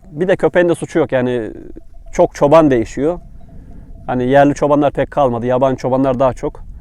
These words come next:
Onlar da köpeğin sürü takibini önemsemiyorlar.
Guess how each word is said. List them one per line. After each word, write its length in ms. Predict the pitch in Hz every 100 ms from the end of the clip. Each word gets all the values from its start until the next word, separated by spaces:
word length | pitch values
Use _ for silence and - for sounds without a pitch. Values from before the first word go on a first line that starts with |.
| - - - - - -
Onlar 380 | - 147 131 117
da 300 | 147 147 135 90 - - - - -
köpeğin 580 | 156 - 135 131 82 -
sürü 240 | - 151
takibini 520 | 147 139 123 131 139 143
önemsemiyorlar. 720 | 151 160 - 170 139 107